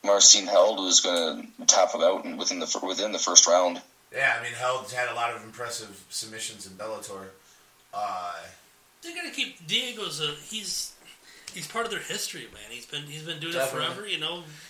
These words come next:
Speaker 2: Yeah.
Speaker 3: Forever, first Ultimate Fighter. I mean,
Speaker 2: Yeah.
Speaker 3: you know,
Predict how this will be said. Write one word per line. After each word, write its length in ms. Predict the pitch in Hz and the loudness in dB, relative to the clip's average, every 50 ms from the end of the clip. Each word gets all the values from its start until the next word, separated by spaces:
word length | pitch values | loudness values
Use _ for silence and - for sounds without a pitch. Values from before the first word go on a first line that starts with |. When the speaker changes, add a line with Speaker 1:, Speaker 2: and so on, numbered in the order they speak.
| 165 - - | -20 -20 -14
Speaker 2:
Yeah. 120 | 175 160 | -10 -4
Speaker 3:
Forever, 300 | 170 170 170 170 185 190 | -2 0 2 4 4 2
first 500 | - - - - 185 190 196 185 - - | 2 -4 -10 -10 -6 -6 -4 -4 -4 -6
Ultimate 320 | 160 170 170 - 180 175 151 | -6 -8 -8 -8 -10 -10 -10
Fighter. 480 | - - 165 175 180 190 202 208 202 180 | -8 -6 -6 -6 -6 -6 -8 -10 -10 -8
I 40 | 160 | -8
mean, 200 | 151 143 139 131 - _ _ - | -8 -8 -8 -12 -18 _ _ -2
Speaker 2:
Yeah. 340 | - 151 147 143 139 139 139 - - - - - - | 2 2 4 4 4 2 0 -4 -8 -14 -20 -12 -6
Speaker 3:
you 120 | 156 151 | -4 -4
know, 140 | 151 151 160 | -2 -2 -4